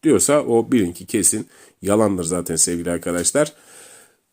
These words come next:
Yani bu konuda sizleri uyarmak istedim. Dediğim gibi hani, e, ciddi manada suça da bulaşabilirsiniz.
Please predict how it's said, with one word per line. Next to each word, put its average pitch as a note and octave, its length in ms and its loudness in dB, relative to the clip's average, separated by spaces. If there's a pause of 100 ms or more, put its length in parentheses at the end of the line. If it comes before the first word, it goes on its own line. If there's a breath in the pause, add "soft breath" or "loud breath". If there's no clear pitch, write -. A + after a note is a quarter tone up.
(420 loud breath)
Yani C#3 240 4
bu D#3+ 60 0
konuda E3 340 6
sizleri D3+ 240 6
uyarmak D3 400 6
istedim. C3+ 320 2
Dediğim C3+ 280 6
gibi G#2+ 160 2
hani, A#2+ 200 4
e, G2 720 -2
ciddi G#2+ 340 0
manada B2 560 2
suça B2 300 -2
da A2 120 0
bulaşabilirsiniz. G2+ 960 -2